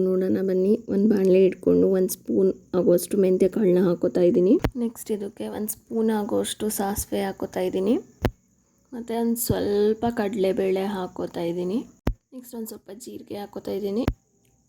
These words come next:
ಸ್ವಲ್ಪ ಕೊತ್ತಂಬರಿ ಬೀಜನೂ ಆ್ಯಡ್ ಮಾಡ್ಕೋತಾ ಇದ್ದೀನಿ.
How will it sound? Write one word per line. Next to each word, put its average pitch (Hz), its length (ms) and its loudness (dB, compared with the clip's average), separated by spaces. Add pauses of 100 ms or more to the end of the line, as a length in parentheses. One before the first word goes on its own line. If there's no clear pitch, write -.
(640)
ಸ್ವಲ್ಪ 208 240 -4 (180)
ಕೊತ್ತಂಬರಿ 202 420 0 (100)
ಬೀಜನೂ 180 480 0
ಆ್ಯಡ್ 170 220 -4
ಮಾಡ್ಕೋತಾ 165 460 -8
ಇದ್ದೀನಿ. 170 280 -6